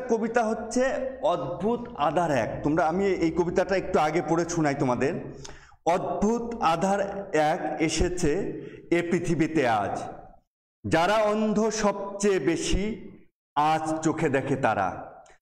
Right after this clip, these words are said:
যারা অন্ধ সবচেয়ে বেশি আজ চোখে দেখে তারা, যাদের হৃদয়ে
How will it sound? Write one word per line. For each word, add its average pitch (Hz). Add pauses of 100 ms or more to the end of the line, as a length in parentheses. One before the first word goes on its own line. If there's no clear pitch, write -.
(120)
যারা 175
অন্ধ 202 (800)
সবচেয়ে 214
বেশি - (240)
আজ 165
চোখে 160
দেখে 131
তারা, 95 (540)
যাদের 175
হৃদয়ে 208